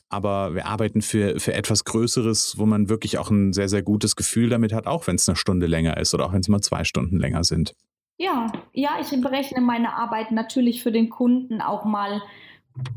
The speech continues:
Speaker 2: kommt auf, auf, auf, auf den Vertrag an, den man gemacht hat, auch mal in Stunden oder wie auch immer. Ich denke, ich rechne
Speaker 1: Mhm.
Speaker 2: aber für mich nicht in Stunden, ja.
Speaker 1: Mhm.
Speaker 2: Ähm, äh, wäre eine eigenartige Rechnung für mich, ähm,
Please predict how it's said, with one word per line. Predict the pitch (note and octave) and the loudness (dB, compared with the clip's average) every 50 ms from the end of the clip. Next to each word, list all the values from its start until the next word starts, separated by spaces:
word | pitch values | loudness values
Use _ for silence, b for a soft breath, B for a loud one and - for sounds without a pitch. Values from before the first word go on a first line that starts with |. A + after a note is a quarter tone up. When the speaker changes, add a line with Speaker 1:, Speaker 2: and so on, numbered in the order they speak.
| - - _ - - - G#3 | -14 -16 _ -8 -4 -4 -2
Speaker 2:
kommt | - A3 A3 G#3+ G#3+ - | 0 0 -2 -2 -2 -4
auf, | - - F#3 F#3 - - | -6 -6 -6 -6 -6 -6
auf, | - - G3 - | -6 -6 -6 -6
auf, | - - - - - | -6 -6 -8 -8 -8
auf | - - F#3 - - - - _ _ | -6 -6 -8 -8 -10 -14 -16 _ _
den | - F#3 F3 F3 F3 | 0 0 2 2 0
Vertrag | - F3 - - C4 D#4 F4+ C4+ - - | -2 -4 -6 -6 -6 -4 -4 -4 -4 -4
an, | G3 F#3+ F3+ | -4 -4 -2
den | F#3+ G3+ | 0 0
man | G3+ G3+ G3+ G3 | 0 0 0 0
gemacht | G3 G3 F#3+ F#3+ - | 0 0 0 -2 -2
hat, | G3+ - | -4 -2
auch | - F#3+ F#3 | -2 0 0
mal | F#3+ F#3+ G3 | 0 0 0
in | F#3+ | -2
Stunden | F#3 - - A#3 A3+ A3+ A#3 A3 G#3+ A3 | -4 -4 0 2 4 4 4 4 2 0
oder | G#3 G#3 G#3 G#3 G3+ G3 | 0 0 0 -2 -2 -2
wie | G#3+ G3+ | -2 -2
auch | - - G#3+ - | -2 -2 -4 -4
immer. | - C#4 E4 D#4+ B3+ G#3+ - - | -2 -2 0 0 0 0 -2 -4
Ich | A3+ - - - | -6 -6 -6 -4
denke, | - A#3+ A#3 A3+ A3+ A3+ A#3 | 0 2 2 2 2 2 0
ich | - G#3+ - - | -2 -4 -2 0
rechne | F#3 F3+ F3 | 2 4 4
Speaker 1:
Mhm. | E3 | 4
Speaker 2:
aber | - - - G#3+ G#3+ | 2 2 0 -2 -2
für | - A3+ | 0 2
mich | A3 A#3 C4 B3+ - | 2 2 2 2 0
nicht | A#3 G#3 G#3 - - | 0 0 0 0 0
in | - G3+ F#3 | 0 2 2
Stunden, | E3+ - - - G#3+ G#3 G3+ G3 F#3 E3+ E3 D#3 D#3+ - - _ _ _ _ - | 2 0 0 0 0 2 2 2 0 0 -2 -2 -4 -4 -6 _ _ _ _ -8
ja. | F#3+ F#3+ G3 G#3 A#3+ B3+ | -6 -4 -2 -2 -2 0
Speaker 1:
Mhm. | F#2+ F#2+ F#2+ F2+ F2 F2 G2+ G#2 _ _ _ - | 2 2 4 4 2 0 -2 -4 _ _ _ -6
Speaker 2:
Ähm, | - F#3+ G3 G3 G3 F#3+ F#3+ F3+ F3 F3 B B B B B B B B _ - | -4 -4 -2 0 0 2 2 2 2 0 B B B B B B B B _ -6
äh, | - - - - - - - C#3+ F3 E3+ | -4 -2 -2 0 0 0 0 0 0 0
wäre | F3 F3+ F#3 | 0 0 0
eine | F#3 F3 D#3+ | 0 -2 0
eigenartige | G#2 G3+ A3+ A3 - - F#2+ D#3+ - - F3+ F3 F#3 F#3 | -2 -2 -2 -4 -4 -4 -4 -4 -4 -4 -4 -4 -2 -2
Rechnung | A#3 C4 B3+ - G#3 F#3 F#3 F3+ | -2 -2 0 0 0 0 0 0
für | F3 - F#3 | 0 0 2
mich, | F3 F3 F3 E3+ - - - - | 2 2 2 0 -4 -8 -10 -6
ähm, | - - F#3 F3+ F#3 F3+ F3+ F3+ F3 - | -4 -2 0 2 2 2 2 2 0 -2